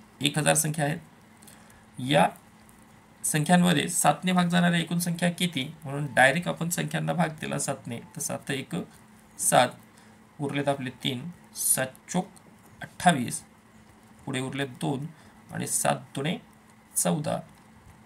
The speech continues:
म्हणून भागाकार आलाय आपला एकशे बेचाळीस, म्हणून आपल्या प्रश्नाचं उत्तर आहे एकशे बेचाळीस,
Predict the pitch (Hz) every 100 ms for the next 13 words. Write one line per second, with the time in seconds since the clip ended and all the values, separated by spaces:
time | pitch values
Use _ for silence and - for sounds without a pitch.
0 | - 127 143 139 127 120 143 160 160 165
1 | 165 156 151 - - - - - 151 175
2 | 76 62 - - - - - - - -
3 | - 131 123 139 131 139 131 127 123 -
4 | 135 - - 127 - 131 123 165 170 127
5 | 123